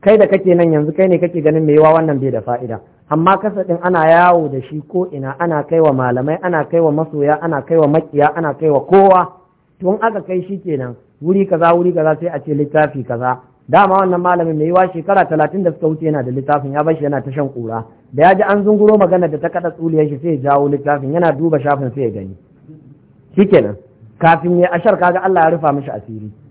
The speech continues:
Mai yiwa da ba a faɗi shafin ba, littafin aka faɗi kawai, ba zai iya ganowa ba. Amma ana cewa Bukhari juz'i na kaza, shafi na kaza, kaza kaza, sai ya jawo, sai ya duba, sai ya gani.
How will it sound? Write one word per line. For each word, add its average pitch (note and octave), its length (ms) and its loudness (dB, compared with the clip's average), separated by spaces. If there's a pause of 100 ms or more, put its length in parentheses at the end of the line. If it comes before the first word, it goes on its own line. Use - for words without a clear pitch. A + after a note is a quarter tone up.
(120)
Mai D#3 100 2
yiwa G#3+ 220 6
da G3 140 4
ba E3 140 -2
a D3+ 40 -6
faɗi F3+ 240 -12
shafin F#3+ 300 -4
ba, E3 80 0
littafin F3 440 -2
aka E3 180 -12
faɗi D#3 260 -6
kawai, C#3 240 -4 (260)
ba D3 120 0
zai G3 180 2
iya E3+ 100 4
ganowa C#3+ 400 0
ba. C#3+ 120 -2
Amma D3 260 -2
ana G3 180 0
cewa D#3 300 2
Bukhari D3+ 500 -2 (260)
juz'i D#3 360 -4
na D#3+ 120 0
kaza, C#3+ 360 0 (160)
shafi D#3+ 400 0
na D3+ 100 -4
kaza, C#3 380 -2 (180)
kaza D3+ 240 0
kaza, C#3+ 320 -4
sai D#3+ 100 -12
ya C#3+ 100 -6 (100)
jawo, C#3+ 460 0
sai D#3+ 80 -10
ya C#3+ 60 -6
duba, C3 340 -4
sai C3+ 80 -10
ya B2 80 -6
gani. G#2+ 280 -12